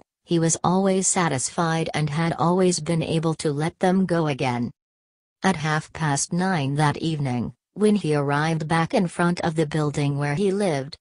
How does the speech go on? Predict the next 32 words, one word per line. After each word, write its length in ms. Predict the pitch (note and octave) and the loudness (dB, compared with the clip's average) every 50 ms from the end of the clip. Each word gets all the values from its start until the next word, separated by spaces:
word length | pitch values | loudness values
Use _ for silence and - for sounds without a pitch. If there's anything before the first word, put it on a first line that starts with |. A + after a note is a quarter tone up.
| _ _ _ | _ _ _
he 140 | _ - E3+ | _ 0 2
met 220 | D#3+ D#3+ E3+ E3 | 2 4 2 2
a 80 | D3+ D3 | 2 0
young 240 | C#3+ D#3 D#3+ E3+ E3 | 0 0 0 0 0
lad 320 | D#3 D3+ D3 D3 D3+ D#3 | 0 0 0 0 0 0
in 120 | D#3+ D3+ C#3 | 0 0 0
the 80 | C3 | 0
doorway 500 | C3+ - E3 E3+ F3+ F#3+ F3+ F3 E3+ D#3+ | 0 0 2 2 2 4 2 2 2 0
who 160 | D#3 D3 E3+ | 0 0 2
was 180 | E3 E3 D#3+ D#3 | 2 2 2 2
standing 520 | - - F#3 F3+ F3 E3+ E3 E3 D#3+ D3+ | 0 0 0 0 2 2 2 0 0 0
there, 400 | C#3 D#3 D3 C#3 B2+ A#2+ F2 - - _ _ _ _ | 0 -2 -2 0 0 0 -2 -2 -6 _ _ _ _
his 220 | - F#3 E3 - | -2 -2 0 0
legs 340 | E3+ E3 D#3+ E3 D#3 D#3 - | 0 0 0 -2 -2 -2 -4
apart 380 | D3+ D3 - - F#3 F#3 F3 - | -4 -4 -4 -4 -2 -2 -4 -4
and 200 | - E3 D#3 D3 | -2 -2 0 0
smoking 580 | - - - F3 D#3+ D#3 - - D#3+ D#3 D#3 - | 0 0 2 2 0 0 0 0 0 0 0 0
a 120 | - D3+ | -2 -4
pipe. 400 | - - - D#3+ C3+ - - - _ _ _ _ _ _ _ _ - | -4 -2 -2 -2 -2 -4 -6 -10 _ _ _ _ _ _ _ _ -6
"Who 380 | - D4 D4 A#3+ D#3+ C#3 C#3+ D#3+ - | -2 0 2 2 2 2 0 0 2
are 160 | C#3 F3 F3 | 2 4 4
you?" 560 | F3 E3+ F3 G3+ B3+ C#4 A3 D3 A#2 A2+ A2+ - _ _ _ _ _ _ _ _ - | 2 2 2 0 0 0 0 -2 -2 -4 -8 -12 _ _ _ _ _ _ _ _ -2
immediately 640 | E3 E3 E3 E3 F3 F#3+ G3 F#3+ F#3+ - - D3 C#3+ - | 0 2 2 4 2 4 4 2 2 2 0 -2 -2 0
asked 420 | C#3 D#3+ F3 F3+ - - - - | 0 0 0 -2 -4 -6 -10 -10
Kay, 400 | - - D#3+ C#3 B2 A#2 F#2 A2 - _ _ _ | -6 -4 -2 -2 -2 -4 -6 -8 -10 _ _ _
bringing 420 | D#3 D3+ F3+ F3 F#3 F#3 F3 D#3+ D3 | -4 0 2 2 2 2 2 2 0
his 200 | D3 C#3+ C#3 - | 0 0 -2 -2
face 380 | - F#3 E3+ D3 C#3 - - - | -2 0 0 0 0 -2 -4 -4
close 320 | - - E3 D#3 C#3+ - - | -2 0 0 0 -2 -2 -4
to 100 | - D#3+ | -4 -2
the 100 | D3 C#3+ | 0 0
lad's, 500 | D3 D3 C#3+ C3 B2 A#2+ A2+ - - | 0 0 -2 -2 -2 -4 -6 -8 -12